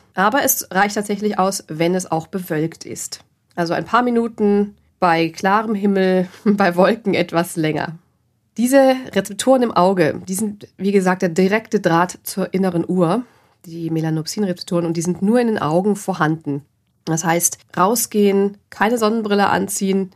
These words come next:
natürlich nicht in die Sonne schauen, nichts machen, was deinen Augen irgendwie schadet, aber setze dich dem hellen Licht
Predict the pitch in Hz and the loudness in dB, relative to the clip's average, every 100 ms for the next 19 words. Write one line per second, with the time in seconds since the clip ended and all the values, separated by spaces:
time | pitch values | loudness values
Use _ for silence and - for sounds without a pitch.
0 | _ 160 160 190 190 180 170 156 175 196 | _ -6 -4 -4 -6 -4 0 2 2 0
1 | 190 175 175 175 170 165 165 165 170 156 | 0 0 2 0 -2 -4 -4 -2 -4 -4
2 | 160 - 139 156 - 135 143 - 165 175 | -6 -6 -6 -6 -8 -12 -14 -4 0 0
3 | 160 - _ _ _ - 156 190 202 202 | 0 -6 _ _ _ -8 -2 -2 -4 -4
4 | 175 170 _ 156 151 147 160 160 160 160 | -6 -8 _ -6 -6 -6 -6 -4 -6 -8
5 | _ - 156 165 - | _ -10 -8 -8 -12